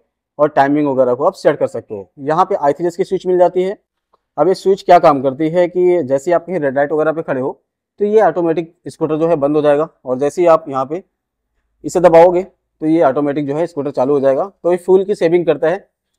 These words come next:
जिससे आपको थोड़ा सा माइलेज और भी कम्फर्ट तरीके से, बढ़िया तरीके से निकल के आता है।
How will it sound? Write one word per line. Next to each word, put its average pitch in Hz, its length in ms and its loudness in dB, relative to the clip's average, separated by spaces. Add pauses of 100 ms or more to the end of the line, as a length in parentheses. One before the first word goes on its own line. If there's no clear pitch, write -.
(100)
जिससे 156 220 -4
आपको 180 240 0
थोड़ा 175 180 2
सा 180 140 0
माइलेज 147 400 0
और 143 140 2
भी 156 180 -4 (220)
कम्फर्ट 143 340 -2
तरीके 139 340 -6
से, 165 140 -6
बढ़िया 147 260 -4
तरीके 143 280 -6
से 151 120 -10
निकल 127 240 -6
के 120 60 -8
आता 120 200 -2
है। 180 140 -6